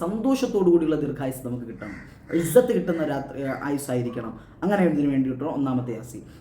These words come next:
രണ്ടാമത്തെ യാസീൻ റിസ്ക് വിശാലതയ്ക്ക് വേണ്ടിയാണ്. റിസ്ക് എന്ന് പറഞ്ഞാൽ എന്താ? ഭക്ഷണം മാത്രമല്ല, ജീവിത ഉപാധികളായി നമുക്ക് ലഭിക്കേണ്ടത് എന്തെല്ലാം ഉണ്ടോ അതൊക്കെയും റിസ്ക്കാണ്. അത് വിശാലമാക്കി നമുക്ക് കിട്ടണം. മൂന്നാമത്തെ യാസീൻ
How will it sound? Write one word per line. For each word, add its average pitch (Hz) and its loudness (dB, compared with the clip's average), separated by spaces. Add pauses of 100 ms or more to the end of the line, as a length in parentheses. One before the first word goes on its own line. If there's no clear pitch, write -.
(120)
രണ്ടാമത്തെ 202 4
യാസീൻ 165 2 (220)
റിസ്ക് 156 0
വിശാലതയ്ക്ക് 143 0
വേണ്ടിയാണ്. 107 -6
റിസ്ക് 151 -2
എന്ന് 170 0
പറഞ്ഞാൽ 156 2
എന്താ? 135 0 (440)
ഭക്ഷണം 185 2
മാത്രമല്ല, 135 0 (420)
ജീവിത 196 4 (140)
ഉപാധികളായി 170 4
നമുക്ക് 143 -4
ലഭിക്കേണ്ടത് 143 -2
എന്തെല്ലാം 180 2
ഉണ്ടോ 131 2 (320)
അതൊക്കെയും 139 0 (100)
റിസ്ക്കാണ്. 151 2 (320)
അത് 202 4
വിശാലമാക്കി 190 2
നമുക്ക് 135 -2
കിട്ടണം. 117 -8 (280)
മൂന്നാമത്തെ 165 4
യാസീൻ 143 0